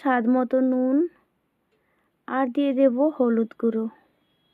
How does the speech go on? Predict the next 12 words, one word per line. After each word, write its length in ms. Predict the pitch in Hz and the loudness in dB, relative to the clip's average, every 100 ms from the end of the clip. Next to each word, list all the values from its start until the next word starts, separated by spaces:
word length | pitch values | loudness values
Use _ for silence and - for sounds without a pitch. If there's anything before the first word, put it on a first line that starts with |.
| _ _ _ _ _ _ _ _ _ _ _ _ _ _ _ _ _ _ _ _ _ _ _ _ | _ _ _ _ _ _ _ _ _ _ _ _ _ _ _ _ _ _ _ _ _ _ _ _
হলুদ 340 | - 285 294 277 | -4 0 0 2
গুঁড়ো 200 | 302 294 262 | 4 4 4
দিয়ে 160 | 294 277 | 4 4
দিলাম 280 | 277 262 285 294 | 4 4 2 4
পরিমাণ 360 | 269 254 254 254 254 | 4 4 2 2 0
মতো, 200 | 247 254 | 2 0
দিয়ে 220 | 233 254 233 | 2 2 2
দিলাম 280 | 233 233 233 | 2 2 2
লঙ্কার 460 | 240 233 226 240 233 233 | 2 2 0 0 0 2
গুঁড়ো। 240 | 254 254 349 - _ _ _ _ _ - _ _ _ _ _ _ _ | 4 2 0 -6 _ _ _ _ _ -20 _ _ _ _ _ _ _
এবার 280 | 294 277 302 | -2 0 0
শুকনো 380 | 302 277 269 | 0 0 4